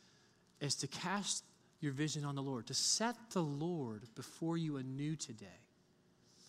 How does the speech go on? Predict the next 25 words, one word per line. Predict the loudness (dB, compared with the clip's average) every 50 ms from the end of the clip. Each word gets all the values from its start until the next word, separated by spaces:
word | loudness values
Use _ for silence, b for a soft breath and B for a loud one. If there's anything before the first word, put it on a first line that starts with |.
| B B B
Sometimes | -6 -2 -2 -2 0 2 4 4 4 6 4
our | 4 2
fear | 2 0 -2 -2 0 2 2 2
and | 2 2
anxiety | 0 0 -2 0 2 2 4 4 2 0 -2 -4 -6 -10 B B B B B B B B B B B B -4
can | -2 -2 -2 -2
come | -4 -6 -4 0 2 2 2 2 0 -4 -8 -14 -18 -20 -20 -20 _ -20 -20 -20 -20 -20 -20 _ _ _ _ _ _ _ _ -16
from | -12 -2 0 2 2 2 2
just | 0 -2 -2 -2 0
being | 2 2 2 2 2
consumed | 0 -2 0 2 2 4 4 4 4 4 4 4 4 4 2 2 -2 -4 -4
with | -2 -2 -2 -2
the | -6
problem. | -10 -10 -14 -8 -4 -2 0 2 0 0 -2 -4 -8 -10 -12 -16 -20 -20 -20 -20 -20 -20 _ -20 -20 -20 -20 _ _ b b b b b b b b b b b b b b b b b b -20 _ -4
The | -2 0
freedom | 0 0 0 2 4 6 6 8 8 8 8 6
that | 6 4
we | 4 4 4
want | 4 2 4 4 4 2 2 0
from | -4 -4 -2 0 0
the | 0
trial | 0 -2 -2 -2 0 2 4 4 4 4
and | 4 2 2
the |
problem | 0 -2 -4 -2 0 2 2 2 0 -2 -4 -6